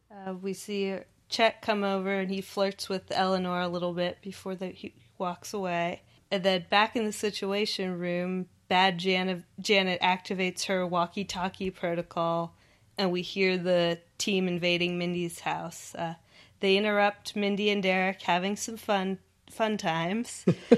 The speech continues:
Speaker 1: Um, and the demons report back to Sean that the humans are not there, just Mindy and an unknown male with a genital deformity.
Speaker 2: <laughs>
Speaker 1: We hear, "I'm Derek!"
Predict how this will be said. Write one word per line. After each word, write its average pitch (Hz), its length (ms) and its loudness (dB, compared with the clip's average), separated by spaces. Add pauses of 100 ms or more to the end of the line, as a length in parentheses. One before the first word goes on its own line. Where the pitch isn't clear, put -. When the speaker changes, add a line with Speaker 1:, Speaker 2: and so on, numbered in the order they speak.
(340)
Speaker 1:
Um, 185 520 2 (180)
and 196 140 4
the 185 80 2
demons 208 380 -2
report 208 360 -2
back 185 340 0
to 208 100 -4
Sean 190 480 0
that 180 260 -2 (300)
the 202 60 0
humans 220 420 0
are 202 80 0
not 190 240 0
there, 170 420 0 (140)
just 233 280 2
Mindy 196 640 2 (220)
and 202 120 6
an 180 120 2
unknown 190 560 4
male 175 320 2
with 175 180 -4
a 175 40 0
genital 165 500 0
deformity. 165 720 -4 (160)
Speaker 2:
<laughs> - 420 8
Speaker 1:
We 185 120 -8
hear, 208 200 -6 (140)
"I'm 415 260 6
Derek!" 466 760 8